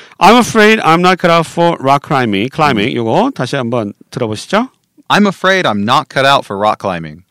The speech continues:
Speaker 1: 여섯 번째 표현이죠. 불 피우는 거 소질 없어요. 이 표현 어떻게 할까요?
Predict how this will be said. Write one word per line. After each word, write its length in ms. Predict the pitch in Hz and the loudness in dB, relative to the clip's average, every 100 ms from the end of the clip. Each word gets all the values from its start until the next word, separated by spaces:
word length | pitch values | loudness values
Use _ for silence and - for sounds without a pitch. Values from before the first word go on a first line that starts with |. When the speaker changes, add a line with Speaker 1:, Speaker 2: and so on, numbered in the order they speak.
| _ _ _ _ _ _ _ _ _ _ _ - | _ _ _ _ _ _ _ _ _ _ _ -2
Speaker 1:
여섯 160 | 165 | -2
번째 380 | 208 190 185 175 | 0 0 2 2
표현이죠. 760 | 160 175 151 131 127 202 95 - _ 113 127 123 | 2 0 0 -2 0 0 0 -6 _ -18 -8 -2
불 200 | - 208 | 0 2
피우는 300 | 254 240 202 | 2 2 2
거 300 | 113 156 190 | 2 2 0
소질 240 | 196 208 | -2 -2
없어요. 640 | 143 - 117 135 143 - - _ | -2 -2 -2 2 2 0 -10 _
이 80 | 127 | -12
표현 580 | 139 123 87 123 214 247 - _ _ _ _ | -6 -6 -2 0 -2 -4 -12 _ _ _ _
어떻게 220 | - - 110 | -14 -6 -6
할까요? 300 | - 151 | -2 -2